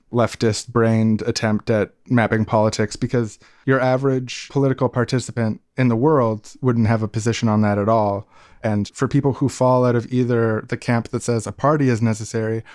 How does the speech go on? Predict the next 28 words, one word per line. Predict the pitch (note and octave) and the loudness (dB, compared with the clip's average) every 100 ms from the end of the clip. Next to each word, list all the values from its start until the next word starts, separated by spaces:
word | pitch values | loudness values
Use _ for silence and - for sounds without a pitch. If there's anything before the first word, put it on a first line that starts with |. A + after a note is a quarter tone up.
| - - | -14 -6
or | |
the | A2 G#2+ | -4 -2
camp | A#2 A2 - - | -2 -4 -6 -10
that | G2+ | -6
says | A2 G#2+ G2+ - - | -4 -4 -4 -10 -12
unions | A#2 D3+ F#3+ C3 | -2 2 2 2
are | A2+ | 0
necessary, | A2 G#2 A2+ A2+ G#2+ A2 - - - | 0 -2 -6 -4 -4 -6 -14 -20 -4
which | E3 D3+ - - _ - | 0 2 0 -10 _ -4
are | G#2+ | -2
both | G#2 A#2 - | 2 0 0
small | - A2 A2 A2+ | -4 0 0 -2
camps, | - A#2+ A2 F#2+ - - - - - | -2 -2 -2 -6 -10 -12 -12 -16 -16
<laughs> | - D3+ | -10 0
there's | C3+ | 2
no | C#3 B2+ | 2 2
place | C#3 B2+ - | 0 0 0
on | B2+ A#2+ | 2 2
the | A2+ | 0
spectrum | - A#2 - A2 | -2 -4 0 -2
for | - G#2 | 0 -4
you. | G2+ - _ - | -6 -8 _ 0
And | B2 | 2
that's | A#2+ - | 2 2
the | A#2+ | 0
majority | A2 A#2+ A2+ G#2+ | 2 2 2 0
of | - | -2
people. | A#2 - - | -6 -4 -12